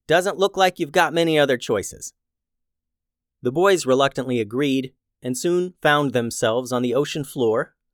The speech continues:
gazing into the big magic bubble. "All right, I'll wear the ring, and since I've got longer arms, I'll just, like,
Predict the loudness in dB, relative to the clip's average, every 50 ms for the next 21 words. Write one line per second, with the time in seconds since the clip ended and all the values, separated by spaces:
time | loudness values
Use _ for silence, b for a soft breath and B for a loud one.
0 | _ _ -6 -4 -4 -4 -2 -2 -2 -2 -2 -2 -2 -4 -4 -6 -8 -6 -4 -2
1 | -2 -2 -4 -6 -8 -8 -8 -8 -8 -8 -10 -12 -8 -6 -6 -6 -6 -6 -10 -14
2 | _ _ _ _ _ _ _ _ _ _ _ _ _ _ _ _ _ _ _ _
3 | _ _ _ _ _ _ -6 0 2 2 4 4 4 2 2 0 -2 -8 _ _
4 | -10 -10 -6 0 4 6 6 6 6 6 6 6 4 2 -2 0 0 2 2 2
5 | 0 0 -2 -4 -8 -8 -6 -4 -4 -4 -4 -4 -6 -6 -2 2 2 2 4 4
6 | 2 0 0 0 0 0 0 0 0 0 0 0 0 0 2 2 2 2 2 2
7 | 0 0 0 -2 -2 -4 -4 -2 -4 -4 -4 -6